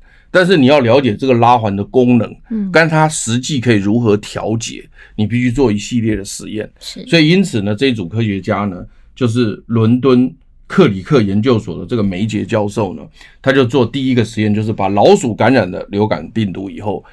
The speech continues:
Speaker 1: 发现肺脏里面有一些血水渗出，这就表示病毒已经攻进了他的肺脏，造成肺脏血水有渗漏进肺泡，所以因此这时候呼吸就会受到影响。当然这时候影响可能还不是那么大，哦。
Speaker 2: 嗯。
Speaker 1: 如果继续，我刚刚也解释，就是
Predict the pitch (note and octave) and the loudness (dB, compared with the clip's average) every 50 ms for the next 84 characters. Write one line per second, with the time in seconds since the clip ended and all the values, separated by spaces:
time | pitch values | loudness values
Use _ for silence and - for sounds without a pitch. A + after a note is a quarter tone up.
0 | - _ _ - - - F#3 F3+ F#3+ F#3 F3+ G3+ F#3+ C#3+ A2+ A#2 - - - A3 | -20 _ _ -6 0 4 6 6 6 6 4 2 2 2 0 -4 -10 -2 0 2
1 | F#3+ D3 B2 A#2+ D#3+ D3 B2+ G#2 F#2+ F2+ F2+ G2 B2 B2+ A2+ G#2 A2+ F#2+ F#2+ G2 | 2 4 2 2 2 2 2 0 -2 -4 -2 0 0 0 0 -2 -6 -8 -6 -6
2 | A2 A2+ A#2+ A#2+ A#2+ A#2 - - G#2+ G#2+ A#2 A#2 G#2 E2 F2+ - - A2+ G2+ F#2+ | -6 -2 0 -2 -2 -2 -4 -6 -4 -4 -4 -4 -6 -10 -6 -4 -2 -2 -2 -4
3 | - - - - G2+ - - - - - - - D#3+ D#3+ D#3+ D#3 A2+ - G#2+ D2 | -6 -8 -8 -8 -8 -10 -14 -20 -20 -20 -2 2 4 4 4 4 4 0 -4 -6
4 | D#2+ F#2+ - B2+ G#2+ G#2+ - B2+ A2+ A2 - F#2+ G#2 G2 F2+ G#2 A2 A2+ A2 A#2 | -6 -6 -6 -6 -2 0 0 0 0 0 -4 -6 -6 -6 -4 -4 -4 -4 -4 0
5 | - B2+ B2 B2 B2 A#2 B2 B2 G#2+ F#2 F2+ F2+ A2 G#2+ G#2+ G#2 G2 - C3+ A#2+ | 0 2 4 4 2 2 0 -2 -2 -2 -2 -2 -2 -2 -2 -2 -4 -2 -2 -2
6 | G#2 F2+ A#2 A2+ F2+ - - - - - _ - - G#3 F3+ D#3 B2 A2+ G#2+ G#2+ | 0 0 -2 -4 -4 -4 -10 -20 -20 -20 _ -2 2 2 4 4 2 0 0 0
7 | A#2 A#2 - D#3 C#3 A#2 G#2+ C3+ B2 A2 G#2 - - G#2+ A2 A2 - D#2+ D#2+ E2 | 0 0 2 2 2 4 4 2 2 2 0 -2 -4 -4 -4 -4 -6 -8 -8 -10
8 | - - - - B2+ A2+ A#2 A2+ G#2+ - A#2 A2+ G2+ G2+ - A#2 G#2 F2+ - A2 | -8 0 2 2 4 4 2 2 2 0 0 -2 -2 0 0 -2 -2 -2 -2 -4
9 | E2+ - - - - - - - - - - D3+ C#3 C#3+ F#3 G#3 F3+ C#3+ B2 - | -4 -6 -8 -16 -20 -20 -20 -20 -8 -2 0 2 4 4 4 2 2 0 0 0
10 | D#3+ C#3+ A#2+ C#3 C3+ A#2 A2 A#2 B2 A#2+ A2+ A#2 A2+ A2+ G#2+ G#2+ A#2+ A2 G#2 - | 0 0 4 4 4 4 2 0 -2 -4 -2 -2 -4 -4 -2 0 0 -2 0 0
11 | A#2+ A2 G#2+ G#2 G2+ F#2 F2 F#2+ G#2 G#2 - - - A2+ C#3 D3 C#3+ C3+ D3+ D3 | -2 -2 0 -2 -4 -4 -6 -6 -6 -6 -6 -4 0 2 2 2 2 0 -2 2
12 | B2+ C#3+ A#2 G#2+ A2 A#2 A2+ G2 F2+ G2+ F2+ F2+ F#2 F#2 F2 F2+ G2 G2 A2 A2 | 4 4 4 4 2 0 0 -2 -4 -6 -10 -8 -8 -8 -8 -8 -6 -4 -2 -2
13 | A2 G#2+ G2+ - - G#2+ - - - - - E2+ - G#3+ G3 F#3 F3+ F3 F3+ D3 | -2 -4 -6 -6 -6 -6 -6 -8 -12 -10 -8 -6 -6 -4 -6 -8 -8 -2 2 2
14 | D#3+ D3+ - F3+ E3+ C3 A2 C#3+ B2+ G2+ G2 G2+ B2+ B2 B2 B2 A2+ G#2 G2+ A2+ | 2 2 2 0 -2 -2 0 0 0 0 0 0 2 2 2 2 0 0 -2 -4
15 | A2 G2+ D#2+ - - - A#2+ G#2 A2 A2 G#2 A2 G2+ | -4 -6 -8 -10 -8 -6 -4 -4 -4 -4 -4 -4 -6